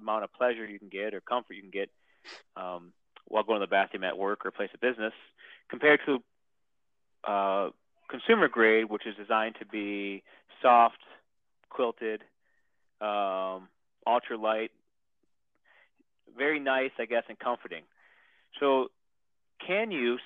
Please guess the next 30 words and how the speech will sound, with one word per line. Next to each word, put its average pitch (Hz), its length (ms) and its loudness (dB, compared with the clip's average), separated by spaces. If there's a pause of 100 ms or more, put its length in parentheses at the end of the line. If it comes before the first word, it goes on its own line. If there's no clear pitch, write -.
switch 120 200 -4 (100)
production 113 520 -2 (1000)
quickly? - 340 -6 (540)
And 123 100 -2
the 135 60 4
answer 143 220 0
is 117 80 -2
no, 123 100 2
you 110 120 2
cannot 135 480 0
switch 113 200 0 (100)
between 104 300 -10
commercial 101 420 -4
and 92 160 -6
consumer 147 360 -4
grade 98 300 2 (360)
very 98 160 4
quickly, 110 380 2
because 113 360 2
the 107 80 -2 (100)
system 156 280 0
has 120 180 4
been 107 160 -2
designed 101 560 2 (880)
ultimately, 98 800 6 (420)
uh, 78 180 -12 (260)
to 117 100 -4
have 104 280 2 (140)
peak 156 260 -4 (240)
efficiency, - 680 -6